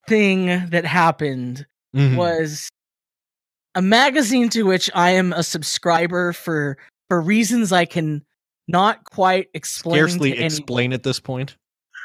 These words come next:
Speaker 2: Well, it's supposed to be the magazine of no party or clique.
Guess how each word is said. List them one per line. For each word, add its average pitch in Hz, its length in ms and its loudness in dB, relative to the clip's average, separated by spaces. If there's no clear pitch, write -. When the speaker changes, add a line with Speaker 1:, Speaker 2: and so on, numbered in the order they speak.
Speaker 2:
Well, 233 160 0
it's 214 220 2
supposed 233 500 0
to 185 60 2
be 147 160 0
the 135 120 0
magazine 135 540 0
of 123 140 -2
no 131 260 2
party 131 400 0
or 110 180 -4
clique. - 440 -6